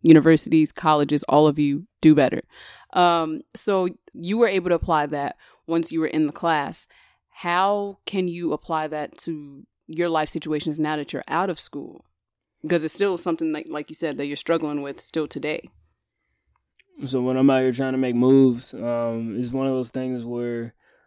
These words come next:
Speaker 2: there's decisions that have to be made. 'Cause these moves are boss moves. When you're making boss moves, you gotta make a decision and you gotta start rolling with it.
Speaker 1: Mm-hmm.
Speaker 2: So it's about getting down to that decision and not thinking too deeply about it.
Speaker 1: Yeah.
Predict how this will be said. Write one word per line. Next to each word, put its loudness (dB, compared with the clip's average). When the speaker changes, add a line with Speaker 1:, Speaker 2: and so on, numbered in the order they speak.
Speaker 2:
there's 8
decisions 6
that 6
have 4
to -2
be 4
made. 4
'Cause 2
these 8
moves 8
are 0
boss 4
moves. -6
When -2
you're 2
making 2
boss 4
moves, 0
you 2
gotta 2
make 4
a -4
decision 2
and -4
you -4
gotta -2
start -6
rolling 2
with -8
it. -14
Speaker 1:
Mm-hmm. -8
Speaker 2:
So 0
it's -2
about 2
getting 4
down 4
to 6
that 6
decision 0
and -6
not -2
thinking -2
too 0
deeply 4
about -6
it. -18
Speaker 1:
Yeah. -8